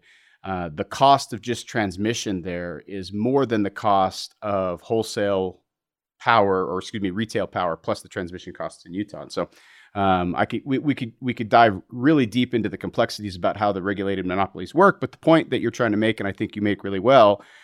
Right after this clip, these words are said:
is there's already extensive regulation. What we're trying to do in some examples with policy is to free up some of the regulation to allow new entrants to come in and provide a better way to do energy. And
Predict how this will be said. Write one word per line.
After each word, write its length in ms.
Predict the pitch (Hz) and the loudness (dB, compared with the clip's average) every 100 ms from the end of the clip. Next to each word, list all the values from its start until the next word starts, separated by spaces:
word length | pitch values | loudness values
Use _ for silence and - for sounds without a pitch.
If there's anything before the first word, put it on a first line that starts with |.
| - _ | -20 _
is 120 | 113 | -4
there's 200 | 120 127 | 0 2
already 420 | 151 175 196 135 104 | 6 6 6 2 0
extensive 540 | - - 151 147 113 | -4 -2 -2 -2 -4
regulation. 580 | 104 101 95 95 101 104 | -4 -4 -6 -6 -6 -6
What 100 | 80 | -6
we're 80 | 107 | -2
trying 220 | 147 156 | 0 2
to 80 | 117 | 2
do 100 | 110 | -2
in 80 | |
some 240 | 95 147 156 | 0 0 2
examples 560 | 123 104 101 95 98 | 0 2 0 0 -8
with 160 | 107 - | -10 -6
policy 460 | 101 98 95 107 98 | -2 0 -2 -4 -6
is 180 | 92 - | -6 -8
to 180 | 101 | -8
free 260 | 92 117 147 | -6 0 2
up 100 | 175 | 2
some 160 | - 110 | -2 -4
of 60 | |
the 60 | 95 | -4
regulation 580 | 95 92 90 95 - 101 | -4 -4 -4 -4 -6 -8
to 160 | 104 | -6
allow 180 | 101 101 | -2 0
new 140 | 101 | 0
entrants 320 | 113 131 110 - | 0 -2 -8 -16
to 80 | - | -12
come 200 | 101 95 | -8 -6
in 80 | |
and 120 | 95 - | -8 -10
provide 420 | 95 98 98 95 | -6 0 0 -2
a 120 | 92 | -8
better 340 | 85 104 98 | -4 -2 -2
way 220 | 92 95 92 | -2 -4 -4
to 80 | |
do 140 | 87 90 | -6 -4
energy. 340 | 98 101 113 | -2 -2 -4
And 120 | 101 | -4